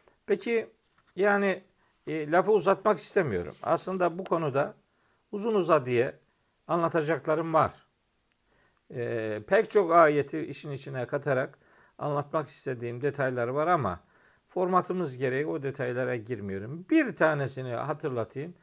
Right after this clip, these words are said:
Anlayan anlar zaten. Bakara yetmiş sekizde diyor ki Rabbimiz kitap ehliyle alakalı bir içerikte. "Ve minhum ümmiyyûne." Bunlardan ümmiler var.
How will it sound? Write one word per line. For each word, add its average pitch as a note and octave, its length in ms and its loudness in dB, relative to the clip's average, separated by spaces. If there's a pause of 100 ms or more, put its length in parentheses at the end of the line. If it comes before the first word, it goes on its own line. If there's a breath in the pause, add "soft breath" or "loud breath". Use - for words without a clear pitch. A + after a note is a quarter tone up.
(400 soft breath)
Anlayan C3+ 460 2
anlar B2 340 -4
zaten. G2 540 -6 (1600 loud breath)
Bakara G3+ 360 6
yetmiş F#3 340 0
sekizde E3 460 -2
diyor A3 180 -6
ki D#3 140 -4
Rabbimiz G#2+ 440 -4
kitap F3+ 300 -2
ehliyle D3 360 0
alakalı B2 560 0
bir A2+ 120 -4
içerikte. G2+ 720 -8 (720 soft breath)
"Ve F3 120 0
minhum G3 640 0
ümmiyyûne." D#3 840 0
Bunlardan E3+ 640 0 (300 soft breath)
ümmiler D#3+ 520 2
var. A#2 420 0